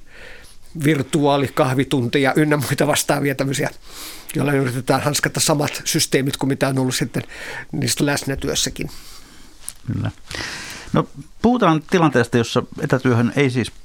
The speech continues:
Speaker 2: pakoteta pandemian vuoksi, vaan, vaan ollaan ihan normaalioloissa. Kirjoitat kirjassasi viidestä edellytystekijästä, siitä miten perustyöstä etätyöhön voidaan siirtyä. M-, mitä nämä perusasiat ovat?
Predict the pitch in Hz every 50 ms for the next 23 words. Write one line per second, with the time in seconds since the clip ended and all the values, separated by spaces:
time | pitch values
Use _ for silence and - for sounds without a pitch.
0 | - - - 175 - 156 131 135 - - 110 113 - - - 139 131 127 123 123
1 | 113 104 107 110 - - 120 117 113 110 104 - 120 117 117 117 82 73 - -
2 | - - 143 143 139 139 139 143 147 151 151 143 127 120 117 113 127 143 123 113
3 | - 123 - 160 147 - 117 - - 156 139 135 123 - 123 110 123 110 - -
4 | - - - - - - - - - - - 131 151 175 170 143 123 110 - -
5 | - 107 107 - - - - - - - 151 139 135 135 117 104 101 - 110 98
6 | - - - 139 127 - - 107 98 98 - - - 107 117 - 110 113 113 -
7 | 110 98 - 135 120 110 - - - - 101 98 - - 107 - - - - 123
8 | - - - - - 104 98 98 95 98 - - - - - - - - 120 107
9 | 113 107 104 - - 139 120 101 98 - - 98 95 90 - 131 143 - - -
10 | - 85 95 110 - - 143 147 139 - 113 113 110 113 104 87 - - - -
11 | - - - - - - - - - 135 120 110 - - 104 - 104 101 104 98
12 | 92 - - -